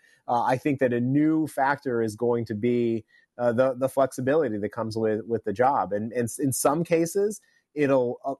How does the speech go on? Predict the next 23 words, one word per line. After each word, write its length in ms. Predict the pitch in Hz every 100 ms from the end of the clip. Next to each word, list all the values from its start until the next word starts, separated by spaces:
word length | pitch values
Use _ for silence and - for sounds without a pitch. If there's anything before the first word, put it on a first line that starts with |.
| 135
be 180 | 123 135
to 120 | -
the 180 | 135 131
advantage 580 | 127 120 135 196 175 127
of 100 | 123
the 140 | 117
employer. 440 | 117 117 190 180 107
Think 180 | 139 208
about 200 | 143 113
it. 80 | 110
If 140 | 110
you 200 | 135 202
don't 280 | 202 185 147
need 220 | 156 185
as 120 | 131
much 200 | 165 170
real 260 | 127 147 202
estate 560 | 170 - 107 101 107 -
to 100 | 120
house 260 | 135 147
all 180 | 139 143
those 220 | 139 135
employees, 760 | 120 113 139 202 123 95 113